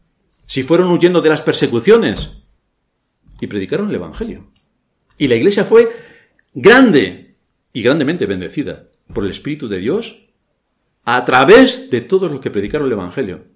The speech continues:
que llegaron allí huyendo por sus vidas. Nosotros nos sentamos en nuestro sillón, nos ponemos en nuestros confortables, em, asientos,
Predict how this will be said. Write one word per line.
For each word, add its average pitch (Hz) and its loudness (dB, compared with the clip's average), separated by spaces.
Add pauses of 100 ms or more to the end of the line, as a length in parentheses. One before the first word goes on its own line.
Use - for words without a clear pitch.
(400)
que 117 -8
llegaron 127 -4
allí 139 -6
huyendo 131 0
por 123 -2
sus 101 -12
vidas. 87 -10 (1160)
Nosotros 127 -12
nos 113 -12
sentamos 101 -12
en 92 -14
nuestro 87 -16
sillón, 131 -10 (640)
nos 95 -14
ponemos 101 -10
en 92 -12
nuestros 95 -12
confortables, 92 -12 (120)
em, 85 -14 (340)
asientos, 165 -8